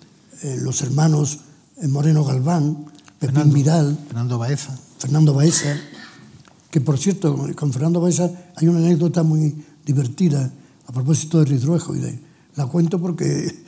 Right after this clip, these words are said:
Speaker 1: <laughs> tiene su gracia. Yo tenía un piso de soltero antes de que me casara y enmendara mi vida, gracias a mi mujer.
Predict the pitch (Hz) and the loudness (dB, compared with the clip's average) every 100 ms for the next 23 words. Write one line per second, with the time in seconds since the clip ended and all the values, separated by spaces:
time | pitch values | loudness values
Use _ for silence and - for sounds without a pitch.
0 | - _ - 151 160 151 127 165 160 - | -20 _ -2 0 2 0 0 0 0 -4
1 | - - _ - - _ _ - 156 165 | -10 -20 _ -20 -20 _ _ 0 2 6
2 | 180 185 180 180 170 165 156 156 139 131 | 6 8 6 4 2 2 2 0 -4 -2
3 | 151 156 - - - 147 156 170 139 156 | -2 -2 -6 -20 -6 2 4 4 4 2
4 | 151 147 127 120 - - _ _ _ _ | 2 2 2 -2 -8 -20 _ _ _ _
5 | - 139 131 131 - 170 151 147 135 120 | -2 -2 -2 -4 0 0 2 0 0 -4
6 | - - _ _ 147 135 131 135 151 151 | -8 -20 _ _ 0 2 2 2 2 2
7 | 147 139 151 123 135 - _ - - - | 2 2 0 -2 -8 -14 _ -20 -20 -20
8 | - - 143 147 151 143 117 135 135 143 | -20 -10 -4 -2 -2 -2 -4 -4 -2 -4
9 | - 139 | -6 -8